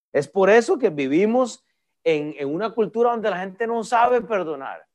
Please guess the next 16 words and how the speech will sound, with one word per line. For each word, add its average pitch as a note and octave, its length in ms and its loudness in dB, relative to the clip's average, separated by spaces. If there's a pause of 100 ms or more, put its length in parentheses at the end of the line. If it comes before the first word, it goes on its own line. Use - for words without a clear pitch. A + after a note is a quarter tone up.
(340)
Y, E3+ 200 2
en, D#3 220 6
y D#3+ 120 6
es F#3 160 8
en A3 120 4
Jesús G#3+ 440 0
y A3+ 80 0
Esteban G#3+ 460 0
esta G3+ 200 -4
mañana G3 400 -4
que E3+ 100 -8
vamos F3 280 -2
a F#3+ 80 -4
ver F#3 140 2
un G3+ 80 0
contraste F#3+ 720 -4